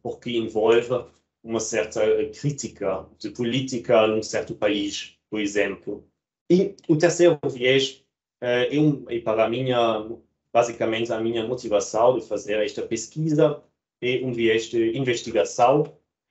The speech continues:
Ehm, e é um facto, na minha opinião, que a atenção acadêmica centra-se esmagadoramente, eh, nas metrópoles. Isto é um facto que foi,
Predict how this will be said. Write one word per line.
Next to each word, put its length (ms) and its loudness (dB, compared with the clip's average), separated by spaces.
Ehm, 580 6
e 220 0
é 40 8
um 100 2
facto, 480 -4
na 100 -2
minha 260 -2
opinião, 480 0
que 100 -4
a 160 0
atenção 500 -2
acadêmica 880 -2
centra-se 720 -2
esmagadoramente, 1120 0
eh, 320 2
nas 180 0
metrópoles. 720 -6
Isto 220 0
é 120 6
um 80 -2
facto 340 0
que 100 -12
foi, 420 0